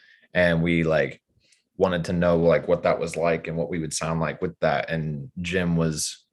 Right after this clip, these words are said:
like, I mean, like, d-, needle in a haystack type situation. Like, we all just got along super well. And, um, we, uh, you know,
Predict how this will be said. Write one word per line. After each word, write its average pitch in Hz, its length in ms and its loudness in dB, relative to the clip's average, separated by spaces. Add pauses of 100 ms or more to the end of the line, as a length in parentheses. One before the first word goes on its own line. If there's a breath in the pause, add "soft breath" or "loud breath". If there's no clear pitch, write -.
(1000)
like, 80 240 0
I 85 80 2
mean, 73 260 -10 (2000)
like, 80 260 -2 (640)
d-, - 580 -12
needle 98 380 4
in 85 60 0
a 80 80 0
haystack 78 600 -4
type 71 380 -2
situation. 76 680 -2
Like, 71 180 -8
we 87 80 0
all 82 120 4
just - 140 -8
got 73 160 -2
along 82 320 0
super 78 280 -8
well. 73 320 -2
And, 71 180 -8 (800 loud breath)
um, 78 640 -2 (760)
we, 85 320 0
uh, 58 340 -2 (720)
you 92 120 -4
know, 58 240 -6